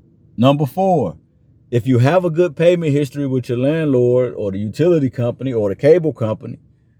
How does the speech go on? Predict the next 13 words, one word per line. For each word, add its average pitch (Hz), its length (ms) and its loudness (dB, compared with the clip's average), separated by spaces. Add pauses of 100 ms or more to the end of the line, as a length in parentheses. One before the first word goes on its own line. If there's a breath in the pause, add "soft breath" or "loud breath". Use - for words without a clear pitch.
(140)
you 131 80 -4
know, 127 100 6
request 151 480 2
that 165 160 -14
they 165 160 0
send 165 380 -6
your 143 300 0
payment 156 440 -2
history 123 380 -2
to 120 120 -6
the 123 120 -4
credit 151 360 -2
bureaus. 69 600 -12